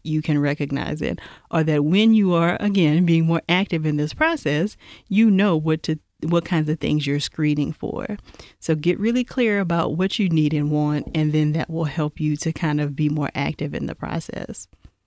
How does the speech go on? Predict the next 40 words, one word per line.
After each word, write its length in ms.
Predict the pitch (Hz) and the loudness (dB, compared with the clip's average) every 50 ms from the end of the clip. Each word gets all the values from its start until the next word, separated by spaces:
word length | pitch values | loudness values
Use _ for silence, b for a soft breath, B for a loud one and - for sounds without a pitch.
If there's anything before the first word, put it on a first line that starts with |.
| _ _ _ _ _ _ _ _ _ | _ _ _ _ _ _ _ _ _
The 100 | - 180 | -2 0
number 320 | 170 175 185 208 233 269 277 | 2 2 2 2 2 0 0
six 320 | 254 - 240 233 233 - - | 0 0 -2 -2 -2 -4 -4
reason 520 | 226 214 208 208 - 247 262 285 294 262 | -4 -2 -2 -2 0 2 4 4 4 4
why 160 | 196 175 170 | 4 2 2
we're 140 | 170 170 170 | 2 2 2
not 260 | 170 170 160 165 160 | 2 2 0 0 0
getting 320 | 156 175 170 175 165 165 160 | 0 0 2 2 2 2 2
what 140 | 156 - | 2 2
we 120 | - 165 160 | 2 2 2
need 240 | 160 165 160 165 160 | 2 2 2 2 2
and 220 | 156 156 151 156 | 2 2 2 2
want 180 | 156 156 151 - | 0 0 0 0
in 140 | 165 165 | -2 -2
relationships 880 | 160 160 156 156 156 160 - 170 165 160 - 165 160 160 - - - - b b b b b b b | 0 0 0 0 -2 -2 -2 -2 -4 -2 -2 -2 -2 -2 -4 -8 -14 -20 b b b b b b b
is 140 | 180 180 170 | -2 0 2
that 200 | 175 170 - 170 | 2 0 0 2
we're 140 | 170 160 | 0 0
not 380 | 156 151 156 160 160 160 156 156 | 2 2 2 2 2 2 0 0
being 240 | 156 151 147 156 156 | 2 2 2 2 0
flexible, 800 | - - - 156 160 - - - 160 156 175 185 226 285 320 - b b b b b b b | -2 -4 -4 -4 -4 -4 -4 -6 -4 -2 0 0 0 -2 -2 -6 b b b b b b b
and 200 | b 165 160 165 | b -2 0 2
we 160 | 165 170 165 | 2 2 2
are 100 | 160 156 | 2 0
expecting, 1040 | 151 - 151 151 - - - 180 175 - _ - 170 170 165 165 165 165 160 160 - - | 0 -2 -4 -6 -8 -6 -4 -4 -4 -4 _ -2 0 0 2 2 2 0 0 -2 -2 -2
um, 260 | 160 156 151 151 156 | -2 0 0 0 0
love 380 | 156 156 160 160 160 160 156 156 | 0 0 0 2 0 0 0 -2
and 120 | 156 156 | -2 -4
partnership 540 | - - 156 147 151 151 156 - 165 160 - - | -2 -2 -2 0 0 -2 -2 0 -2 -2 -2 -2
only 320 | - 156 151 156 156 156 156 | -2 0 0 2 2 0 0
to 560 | - - 165 160 156 156 151 147 151 147 165 | 0 0 0 2 2 2 2 0 -2 -2 -4
show 300 | - - - 160 151 151 | -4 -2 0 0 2 0
up 140 | 151 147 - | 0 -2 0
in 120 | 156 147 | 0 0
a 100 | 143 151 | 0 0
certain 320 | - - 160 143 - 151 156 | 0 -2 -2 -2 -2 -2 -2
type 300 | - 165 135 - - 160 | -2 -4 -4 -4 -6 -8
of 100 | 165 - | -8 -8
package, 520 | - - - - - - - - - - | -8 -10 -10 -12 -10 -10 -10 -10 -8 -4
right? 360 | 147 147 147 151 156 - B | -2 0 0 0 0 -2 B